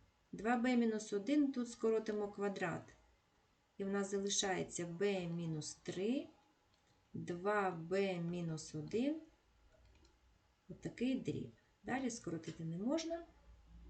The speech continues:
Все. Повертаємося до третього прикладу. Ви бачите, тут у нас два квадратні тричлени у чисельнику і знаменнику, жоден з якого не є формулами,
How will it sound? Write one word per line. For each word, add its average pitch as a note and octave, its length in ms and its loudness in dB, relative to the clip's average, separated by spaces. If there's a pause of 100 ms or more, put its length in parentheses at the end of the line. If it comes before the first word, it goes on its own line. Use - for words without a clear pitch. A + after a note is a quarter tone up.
(600)
Все. D3+ 420 -6 (920)
Повертаємося B3+ 840 2
до G3+ 180 2
третього F#3+ 680 0
прикладу. B3+ 640 -2 (440)
Ви G#3 100 2
бачите, A#3+ 440 2
тут A3+ 260 0
у A3 40 0
нас G#3+ 280 0
два F#3 640 0 (1300)
квадратні G3 600 2
тричлени F3+ 840 -2
у G3+ 80 -4
чисельнику G3+ 720 0
і F3+ 40 0
знаменнику, E3+ 720 -4
жоден A3+ 400 2
з - 160 -6
якого G3 640 0 (560)
не G3 180 4
є G3 580 2
формулами, F#3 760 0